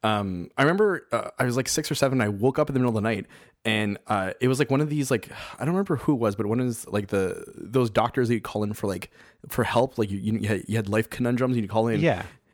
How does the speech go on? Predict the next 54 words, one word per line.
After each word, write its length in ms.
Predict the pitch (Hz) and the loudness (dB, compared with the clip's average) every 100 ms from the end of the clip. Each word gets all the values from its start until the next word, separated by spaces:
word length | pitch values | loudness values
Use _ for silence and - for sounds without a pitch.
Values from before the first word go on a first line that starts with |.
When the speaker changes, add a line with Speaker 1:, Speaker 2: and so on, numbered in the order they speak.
| _ | _
Speaker 1:
And 140 | 123 131 | 2 2
I 20 | |
remember 280 | 127 143 139 | 4 4 2
there 100 | 120 | 2
was 100 | 113 | 0
bumper 280 | 131 147 | 2 4
music, 320 | 123 107 107 - | 2 2 -2 0
and 80 | 110 | 0
it 40 | |
was 160 | 113 104 | 2 -2
Soft 360 | - - 117 | -4 0 2
Cell's 140 | - 120 | 2 0
cover 240 | - 117 | 0 0
of 100 | 107 | 0
Tainted 300 | - 123 113 | 0 0 0
Love, 320 | 98 110 95 104 | 2 2 2 0
and 120 | 107 | -2
it 100 | - | -2
terrified 480 | - 151 190 107 101 | -2 -2 2 0 0
me 80 | |
for 120 | 98 107 | -2 -2
some 180 | 101 | -2
reason 180 | 101 98 | -2 -4
'cause 100 | 101 | -6
it 60 | 104 | 0
sounded 240 | - 147 | 2 2
Speaker 2:
<laughs> 0 | |
Speaker 1:
so 180 | - 120 | 2 0
artificial. 500 | 101 107 - - 147 - 120 | 2 0 0 -2 -2 -2 0
I 120 | 127 | 2
mean, 140 | 165 | 2
I 20 | |
was, 60 | 151 | 2
like, 100 | 147 | 2
six 180 | 165 139 | 0 0
or 40 | |
seven, 240 | 117 123 92 | 0 0 0
right? 180 | 110 - - - - | -2 -2 -12 -16 -2
And 140 | 113 | 0
so 160 | 127 110 | 2 0
the 240 | 98 107 | 0 -2
whole 240 | 113 143 143 | 2 4 4
thing 320 | 127 120 107 | 2 2 0
in 80 | - - - 117 | -2 -14 -4 0
the 20 | |
middle 200 | 123 113 | 2 2
of 40 | 107 | 0
the 40 | |
night 140 | 110 | -2
kinda 320 | - 117 117 110 | -2 0 0 0
sounded 360 | - 110 107 | 0 0 0
spooky 480 | - - - 131 110 | -2 -4 0 0 -2
to 80 | 95 | -4
me. 260 | 95 101 | -6 -8